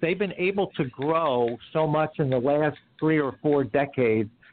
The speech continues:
mostly because of the trade imbalance with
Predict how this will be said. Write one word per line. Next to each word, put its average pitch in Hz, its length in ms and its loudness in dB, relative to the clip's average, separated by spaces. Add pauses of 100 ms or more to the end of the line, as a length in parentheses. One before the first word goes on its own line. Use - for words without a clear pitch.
(240)
mostly 165 520 -2
because 139 440 -4
of 131 120 -6
the 120 100 0 (140)
trade 170 240 -4
imbalance 127 580 -2 (100)
with 127 180 0